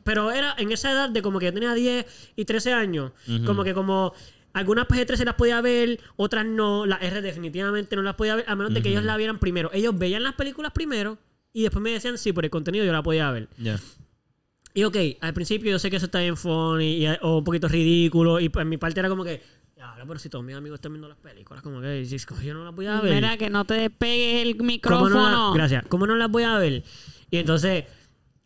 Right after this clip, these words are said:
Speaker 1: pero ahora lo agradezco un poco porque le puedo ver, puedo ver yo de adulto, ver las películas y digo, "Eh, ¿qué hacen los niños viendo estas películas?". Como que de
Speaker 2: Ujú.
Speaker 1: verdad, ¿qué hace un papá poniendo un niño? O sea, mis papás fueron bien responsables.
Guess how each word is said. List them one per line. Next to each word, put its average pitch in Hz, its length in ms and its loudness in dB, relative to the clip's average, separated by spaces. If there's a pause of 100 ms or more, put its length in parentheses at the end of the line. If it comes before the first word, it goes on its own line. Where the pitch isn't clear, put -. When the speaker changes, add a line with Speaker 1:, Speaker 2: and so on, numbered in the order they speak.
(200)
Speaker 1:
pero 180 200 2
ahora 226 280 2
lo 233 80 2
agradezco 190 380 2
un 240 80 -2
poco 226 340 2
porque 165 260 0
le 156 120 2
puedo 175 380 2
ver, 220 240 0
puedo 226 340 4
ver 226 260 4
yo 175 140 4
de 202 60 4
adulto, 214 380 2
ver 165 120 4
las 185 120 2
películas 214 400 2
y 175 80 4
digo, 175 360 4 (880)
"Eh, 262 160 -18
¿qué 156 120 -4
hacen 143 240 -2
los 180 100 -6
niños 180 240 -6
viendo 170 200 -6
estas 165 180 -12
películas?". 147 480 -10 (520)
Como 147 220 -6
que 139 80 -2
de 139 60 4
Speaker 2:
Ujú. 139 80 2
Speaker 1:
verdad, 151 280 2
¿qué 160 100 0
hace 160 120 2
un 185 80 -4
papá 175 540 0
poniendo 147 320 0
un 175 100 -2
niño? 180 300 0
O 147 40 -2
sea, 185 120 0
mis 180 80 2
papás 165 180 0
fueron 226 220 -2
bien 151 100 0
responsables. 147 640 -6